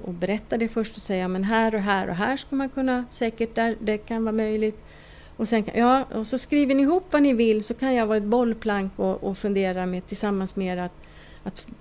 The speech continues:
här måste ni kanske förklara mer. Sen är inte jag någon expert, men det blir ytterligare en, en utanförstående person som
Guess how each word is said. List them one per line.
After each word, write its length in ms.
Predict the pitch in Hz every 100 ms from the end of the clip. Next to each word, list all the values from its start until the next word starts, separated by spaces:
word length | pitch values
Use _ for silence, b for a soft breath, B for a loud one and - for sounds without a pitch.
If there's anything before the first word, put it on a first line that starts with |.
| -
här 160 | 208 214
måste 260 | 208 208
ni 80 | 208
kanske 260 | 202 196 190
förklara 400 | 185 - 180 180
mer. 220 | 180 180
Sen 240 | 175 202 220
är 40 |
inte 160 | 226 214
jag 120 | 180
någon 180 | 180 196
expert, 520 | 196 - 285 277 -
men 120 | 202
det 100 | 220
blir 140 | 214
ytterligare 340 | 226 226 214 208
en, 140 | 208 202 B B B B
en 220 | 226 226 226
utanförstående 1120 | 247 285 277 214 208 208 - - 208 202 196
person 720 | - 190 - 226 226 208 196
som 300 | 196 190 185